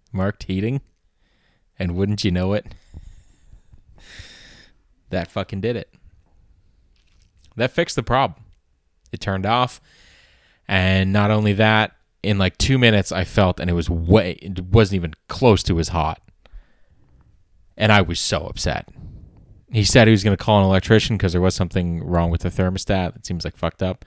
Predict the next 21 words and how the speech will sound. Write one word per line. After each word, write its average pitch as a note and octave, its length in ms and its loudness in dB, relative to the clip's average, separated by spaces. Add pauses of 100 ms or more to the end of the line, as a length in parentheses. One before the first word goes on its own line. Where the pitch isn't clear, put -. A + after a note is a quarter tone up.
(840)
But - 140 2
I A#2 120 6
was F#2 200 0
so - 240 -2
upset. - 480 -8
<laughs> - 100 -4 (960)
It's - 160 -10
like, - 220 -18 (320)
fuck. - 640 -8 (880)
It's - 200 -4
not, C3 380 2 (120)
it's, - 360 -6 (160)
I G#2+ 80 -8
mean, G2 300 -6 (960)
it's B2 180 2
probably F3+ 320 4
the A2 120 2
worst G2 340 -2
one F2+ 200 -6
I've E2+ 120 -6
had F2 400 -4